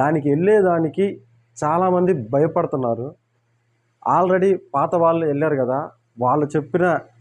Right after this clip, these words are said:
అంటే, వాళ్ళ ఫీడ్‌బ్యాక్ తీసుకుంటారు కదా, తీసుకున్న తర్వాత చాలామంది అయితే చాలా రకాలుగా భయపడుతున్నారు. నెక్స్ట్ ఛాన్సెస్ రావు,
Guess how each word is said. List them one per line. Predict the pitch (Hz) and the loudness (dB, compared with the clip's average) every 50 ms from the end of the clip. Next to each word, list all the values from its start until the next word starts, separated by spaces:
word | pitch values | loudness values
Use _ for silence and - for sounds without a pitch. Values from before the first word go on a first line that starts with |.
| - - 135 | -12 -8 -4
అంటే, | 139 135 156 139 | -4 -2 0 0
వాళ్ళ | 139 135 143 - | 0 0 0 -2
ఫీడ్‌బ్యాక్ | 165 175 175 175 175 170 - - 170 | -2 0 0 0 -2 -2 -4 -4 -6
తీసుకుంటారు | 170 170 - 175 156 156 139 123 113 | -6 -4 -6 -6 -4 -2 -2 -2 -2
కదా, | 104 107 117 139 - - - - - - _ - - 185 | -4 -6 -8 -10 -10 -14 -20 -20 -20 -20 _ -8 -4 -4
తీసుకున్న | 196 196 - 208 208 185 185 | -4 -2 0 0 0 2 2
తర్వాత | 175 175 180 170 - 165 | 0 0 0 0 0 0
చాలామంది | 156 170 180 180 180 175 175 175 165 | 0 0 2 2 2 2 2 2 0
అయితే | 160 151 175 185 175 - 156 | 0 0 -2 -4 -4 -2 -2
చాలా | 151 160 160 156 156 | -2 0 0 0 0
రకాలుగా | 147 156 156 156 147 131 131 | 0 0 0 0 0 2 0
భయపడుతున్నారు. | 131 123 131 120 117 117 113 107 110 - - _ - - - - 123 135 | 0 0 -2 -4 -4 -4 -6 -6 -6 -10 -16 _ -20 -18 -6 -2 0 0
నెక్స్ట్ | 143 143 143 156 147 143 - | 0 0 -2 -4 -6 -4 -2
ఛాన్సెస్ | 151 156 160 160 170 160 151 - 143 139 | -2 -2 -2 0 -2 -2 -2 -2 -2 0
రావు, | 135 131 127 127 131 | 0 0 0 0 -2